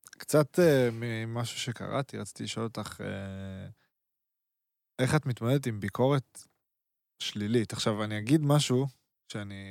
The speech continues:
אני מקווה שהוא מחזק אותך, אבל אני באמת מאמין בזה. אני מאמין בזה מ-, מהתחום שלי אמנם, אבל בן אדם שיש עליו ביקורת אחת, לא בודדה, אלא דעה מסוימת, תמיד חיובית, תמיד שלילית,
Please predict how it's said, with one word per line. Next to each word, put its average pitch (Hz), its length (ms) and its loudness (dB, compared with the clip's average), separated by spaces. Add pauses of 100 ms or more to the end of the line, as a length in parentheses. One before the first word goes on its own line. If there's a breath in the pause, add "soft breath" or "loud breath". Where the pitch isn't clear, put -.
(280)
אני 104 120 -18
מקווה 110 260 -4
שהוא 156 180 4
מחזק 127 400 4
אותך, 107 340 0
אבל 95 120 -6
אני 104 180 -8
באמת 104 300 -4
מאמין 110 380 -4
בזה. 92 300 -6
אני 98 100 -10
מאמין 101 320 -4
בזה 117 280 0
מ-, 101 340 -12
מהתחום 117 540 -6
שלי 117 340 2
אמנם, 95 320 -4 (260)
אבל 92 200 -8 (1800)
בן 113 80 2
אדם 135 280 6
שיש 151 240 4
עליו 143 220 4
ביקורת 131 600 0 (580)
אחת, - 440 4 (100)
לא 127 540 8
בודדה, 107 520 0
אלא 101 140 -6 (440)
דעה 123 580 0
מסוימת, 113 480 -6 (140)
תמיד 123 320 0
חיובית, 113 540 -2
תמיד 113 300 -6
שלילית, 120 580 -2